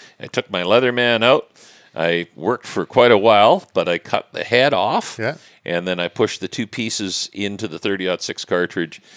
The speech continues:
Speaker 1: and then taped it up with duct tape. And, you know, that held.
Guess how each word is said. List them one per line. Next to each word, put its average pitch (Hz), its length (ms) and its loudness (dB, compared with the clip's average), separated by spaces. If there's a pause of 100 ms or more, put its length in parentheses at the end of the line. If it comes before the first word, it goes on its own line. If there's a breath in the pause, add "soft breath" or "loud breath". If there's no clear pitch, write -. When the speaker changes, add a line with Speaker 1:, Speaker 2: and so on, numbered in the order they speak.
(180 loud breath)
Speaker 1:
and 82 160 -6
then 82 260 -4
taped - 320 -8
it 76 100 -8
up 71 160 -10
with - 140 -12
duct - 220 -14
tape. - 320 -14
And, 71 380 -16
you 82 80 -12
know, 69 160 -12
that 87 240 2
held. 82 380 0